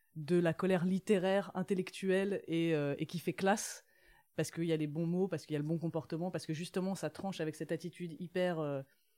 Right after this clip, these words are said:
hyper posée, hyper élégante, et en même temps, je te dis des trucs. Tu vois, Christiane Taubira, elle est tellement classe, en trois phrases, elle te refait ton arbre généalogique, tu t'enterres, t'es, c'est fini,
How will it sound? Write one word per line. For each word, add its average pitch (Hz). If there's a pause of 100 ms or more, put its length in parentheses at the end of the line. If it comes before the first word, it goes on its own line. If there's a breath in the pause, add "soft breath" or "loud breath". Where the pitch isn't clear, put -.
(280)
hyper 180
posée, 190
hyper 185
élégante, 180
et 170
en 160
même 160
temps, 180
je -
te 170
dis 160
des 160
trucs. - (220 soft breath)
Tu -
vois, 226 (260)
Christiane 190
Taubira, 185 (1400)
elle 180
est 160
tellement 214
classe, 233 (200)
en 165
trois -
phrases, 254
elle -
te -
refait -
ton 180
arbre 226
généalogique, 208 (180 loud breath)
tu 196
t'enterres, 254
t'es, 208
c'est -
fini, 247